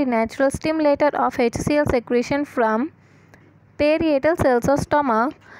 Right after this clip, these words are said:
Therefore, hypergastrinemia causes the peptic ulcer. Gastrin stimulates the growth of gastric mucosa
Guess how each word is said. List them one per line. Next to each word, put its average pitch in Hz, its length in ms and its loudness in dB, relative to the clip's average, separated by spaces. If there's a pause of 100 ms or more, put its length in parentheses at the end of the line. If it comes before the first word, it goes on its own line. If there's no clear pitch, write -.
(140)
Therefore, 254 800 0 (640)
hypergastrinemia 285 1300 0
causes 254 400 0
the 262 120 -2
peptic 294 460 -2
ulcer. 226 480 0 (3000)
Gastrin 269 600 -2
stimulates 285 580 -2
the 262 160 0
growth 240 320 2
of 285 220 -2
gastric 233 440 0
mucosa 269 600 0